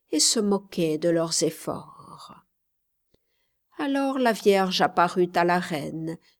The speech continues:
et la conduisit, elle et ses soldats, par un chemin mystérieux où personne n'avait jamais passé auparavant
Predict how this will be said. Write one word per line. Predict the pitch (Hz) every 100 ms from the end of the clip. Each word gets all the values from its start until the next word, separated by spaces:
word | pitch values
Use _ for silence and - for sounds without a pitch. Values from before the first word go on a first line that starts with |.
| -
et | 277
la | 254
conduisit, | 247 226 202 208 196 214 202 - 190 - _ _ _ _
elle | - 175 240 262 208
et |
ses | 196 208
soldats, | - 220 220 220 233 262 _ _ _ _
par | - 339 311
un |
chemin | 302 - 247 226 233
mystérieux | 240 220 - - 220 208 180 208 240 _ _ _ _ -
où |
personne | 349 285 269 - - 240 226 214
n'avait | 202 202 202
jamais | 190 202 180 180
passé | 185 180 - 190 185
auparavant | 185 180 190 190 202 202 - 233